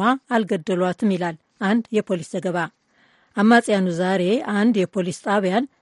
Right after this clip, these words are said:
በእሳት እንዳጋዩና በጥቃቱ አንድ የቴሌኮሙኒኬሽንስ ማማ እንደተበላሸ ተዘግቧል። አልሸባብ ኬንያ ላይ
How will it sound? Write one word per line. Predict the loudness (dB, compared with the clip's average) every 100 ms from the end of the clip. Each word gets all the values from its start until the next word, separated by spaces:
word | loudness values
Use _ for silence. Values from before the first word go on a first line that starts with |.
| _
በእሳት | -4 -2 0 -2 -2
እንዳጋዩና | -2 0 0 -2 -4 -4 -4 0 0
በጥቃቱ | -2 -6 -6 -6 -2 -2 -4 _ _ _
አንድ | 2 4 2 0 -2 0 0 -2 -2 0 -2 -4 _ _ -6
የቴሌኮሙኒኬሽንስ | -4 -2 -2 0 -2 -2 -6 -4 -4 -2
ማማ | 0 0 0 -2
እንደተበላሸ | -6 -6 -2 -2 -2 -2 -6 -4
ተዘግቧል። | -4 -2 -4 -4 -4 -4 -6 _ _ _ _ _
አልሸባብ | 0 2 2 2 0 0
ኬንያ | 0 2 2
ላይ | 2